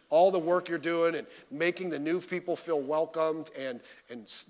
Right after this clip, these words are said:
getting the gospel to 'em. It's just fantastic. Let's keep it up. Just give God something to bless. God bless his effort. He really does. Let's pray. Father, thank you for loving us. Thank you for this great group of folks.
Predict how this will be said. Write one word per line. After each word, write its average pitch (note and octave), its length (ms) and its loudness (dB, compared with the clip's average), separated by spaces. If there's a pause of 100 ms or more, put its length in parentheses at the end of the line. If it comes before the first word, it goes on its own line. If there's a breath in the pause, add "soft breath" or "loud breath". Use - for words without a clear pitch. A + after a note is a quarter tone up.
(160)
getting F3+ 200 -2
the D#3+ 100 0
gospel E3+ 560 2
to E3 320 0
'em. E3 180 -2
It's - 180 -8
just - 220 -8
fantastic. C#3 720 -6 (260 loud breath)
Let's F3+ 160 0
keep F#3 240 -8
it C#3 60 -4
up. C#3+ 400 -2
Just D3+ 200 -10
give D#3 160 -6
God D3+ 220 -2
something D3+ 280 -8
to D3 60 -8
bless. C3+ 300 -2
God D#3+ 320 0
bless D#3+ 300 2
his C3 140 -10
effort. B2+ 300 -8 (480)
He C3 60 -14
really B2+ 240 -8
does. G#2 380 -16 (400 soft breath)
Let's - 140 0
pray. G2+ 220 -10 (240 loud breath)
Father, G3+ 220 10
thank G3+ 240 2
you G3 40 0
for E3+ 140 0
loving F3+ 300 6
us. E3+ 140 2
Thank E3+ 180 -2
you E3 60 -8
for D#3+ 120 -10
this D3+ 180 -6
great D#3 300 -2 (500 soft breath)
group D#3 260 -6
of C#3+ 100 -6
folks. D3 480 0